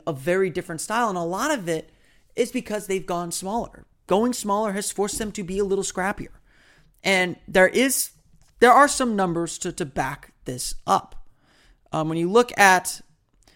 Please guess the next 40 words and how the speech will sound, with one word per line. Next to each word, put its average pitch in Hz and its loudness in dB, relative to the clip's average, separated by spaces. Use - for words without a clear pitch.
when 180 -6
you 190 0
look 240 2
at, 202 4
uh, 165 0
deflections, 156 -2
which 143 -10
is 147 -8
a 147 -8
stat 160 4
that, 156 -2
that 147 -4
N 160 0
B 160 0
A 160 -2
dot 143 -8
com 175 0
tracks, - -8
entering, 285 0
uh, 180 4
entering 294 2
the 208 -2
game, 143 -6
or, 143 -8
or, 147 -6
um, 147 -4
entering 277 0
the 208 -4
game, 147 -4
the 196 -2
Magic 247 2
averaged 180 2
thirteen 233 8
point 202 -6
eight 160 -2
deflections 156 -4
per 143 -12
game. - -18
That's - -14
essentially, 151 -6